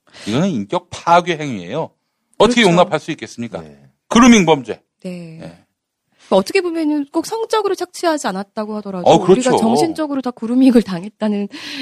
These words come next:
Speaker 2: 많은 성도들이 그렇게 그루밍을 당했다는 생각이 들고.
Speaker 1: 그 비단 남녀 간 뿐입니까?
Speaker 2: 네.
Speaker 1: 남남 간, 또 여여 간
Speaker 2: 음.
Speaker 1: 그런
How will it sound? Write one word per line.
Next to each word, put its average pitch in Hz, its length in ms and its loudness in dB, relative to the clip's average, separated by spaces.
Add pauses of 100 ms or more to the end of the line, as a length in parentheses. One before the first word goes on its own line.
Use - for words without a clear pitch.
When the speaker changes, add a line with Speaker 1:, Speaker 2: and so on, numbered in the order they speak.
(160)
Speaker 2:
많은 220 540 2
성도들이 240 420 -6
그렇게 180 240 -14
그루밍을 202 420 -6
당했다는 180 400 -10
생각이 208 320 -8
들고. 180 360 -6
Speaker 1:
그 170 100 0
비단 208 240 2
남녀 170 540 4
간 147 180 0
뿐입니까? 180 540 -2
Speaker 2:
네. 165 680 -8
Speaker 1:
남남 160 420 2
간, 107 220 0 (100)
또 123 240 -4 (100)
여여 151 260 2
간 135 200 0 (160)
Speaker 2:
음. 202 240 -6
Speaker 1:
그런 131 300 -2